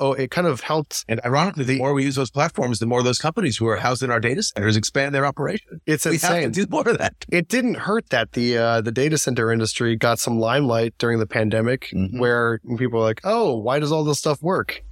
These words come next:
Speaker 1: Um, why is this industry maybe even recession
Speaker 3: Or what
Speaker 1: proof?"
Speaker 3: is this
Speaker 2: Right.
Speaker 3: industry?
Speaker 1: What is this industry? You know, I think it was really great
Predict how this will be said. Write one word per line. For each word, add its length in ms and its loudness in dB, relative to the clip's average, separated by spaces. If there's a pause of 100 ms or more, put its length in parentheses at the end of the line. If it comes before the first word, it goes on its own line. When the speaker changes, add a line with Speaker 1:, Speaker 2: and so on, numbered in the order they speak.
(120)
Speaker 1:
Um, 380 0
why 160 2
is 120 2
this 180 0
industry 540 0 (100)
maybe 260 2
even 180 0
recession 400 0
Speaker 3:
Or 20 0
what 180 2
Speaker 1:
proof?" 100 0
Speaker 3:
is 200 2
this 240 0
Speaker 2:
Right. 60 4
Speaker 3:
industry? 300 0
Speaker 1:
What 100 2
is 140 0
this 200 0
industry? 380 0
You 80 0
know, 120 2
I 80 2
think 180 -2
it 40 2
was 140 2
really 180 0
great 300 2